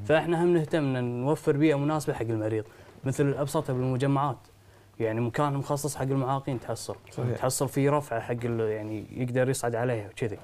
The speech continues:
Speaker 2: صحيح.
Speaker 1: يعني
Speaker 2: ف-
Speaker 1: تخصصنا ي-، شنو يتميز فيه؟ إن نظرته الشمولية للمريض.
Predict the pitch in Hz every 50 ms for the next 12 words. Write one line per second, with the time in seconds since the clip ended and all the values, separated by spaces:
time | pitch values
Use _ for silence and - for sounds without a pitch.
0 | - - - - - - 123 117 - - - - - - 131 127 131 135 143 143
1 | 139 131 - 156 - 160 151 139 190 185 - - 165 165 170 160 156 - - -
2 | - 135 135 135 135 - - - - - 170 170 170 160 - 151 143 139 135 127
3 | - - 131 127 127 127 123 131 139 139 170 180 - 165 147 - 151 147 151 151
4 | 165 165 156 131 120 113 110 107 104 98